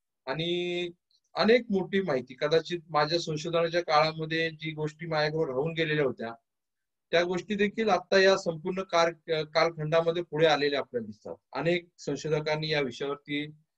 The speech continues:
अ, संशोधन केलेलं आहे. शिवकाळ आणि पेशवे काळातील महाराजांचा असणारा लष्करी इतिहास या विषयावरती अनेक लोकांनी पीएचडी केलेली आहे आता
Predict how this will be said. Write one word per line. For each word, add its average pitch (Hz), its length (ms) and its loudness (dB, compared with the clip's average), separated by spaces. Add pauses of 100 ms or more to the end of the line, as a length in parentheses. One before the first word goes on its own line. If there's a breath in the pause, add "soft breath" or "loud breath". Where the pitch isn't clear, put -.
(300)
अ, 120 200 2
संशोधन 151 520 0
केलेलं 139 420 2
आहे. 123 220 0 (760)
शिवकाळ 156 480 2
आणि 160 200 2
पेशवे 156 380 -4
काळातील 151 400 2
महाराजांचा 147 480 -2
असणारा 151 280 -2
लष्करी 143 500 -2
इतिहास 143 600 -4 (880)
या 135 200 2
विषयावरती 151 800 0
अनेक 151 300 -2
लोकांनी 147 340 -2
पीएचडी 139 460 -6
केलेली 135 420 -2
आहे 127 140 2 (180)
आता 127 260 -4